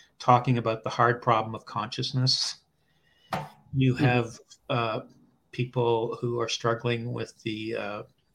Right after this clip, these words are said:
Speaker 1: science around the, uh, origin of life. Um, you have naturalists who saying, "Well, if naturalism is the case, it's very difficult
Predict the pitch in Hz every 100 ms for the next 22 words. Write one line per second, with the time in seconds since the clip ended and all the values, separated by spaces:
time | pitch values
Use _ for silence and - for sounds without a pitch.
0 | _ _ - - 117 117 113 - 123 113
1 | 117 113 113 107 110 107 107 107 101 -
2 | 113 110 - 95 113 135 139 139 - _
3 | _ _ _ _ _ _ - 123 120 196
4 | - _ _ _ _ _ _ _ _ _
5 | _ _ _ _ _ _ _ _ _ 180
6 | 143 123 131 - _ _ - 131 135 -
7 | 131 127 127 - 123 - 120 120 117 120
8 | 123 113 131 127 - - 123 127 120 117
9 | 120 - 120 120 - - 127 - 120 117
10 | 123 120 127 120 117 117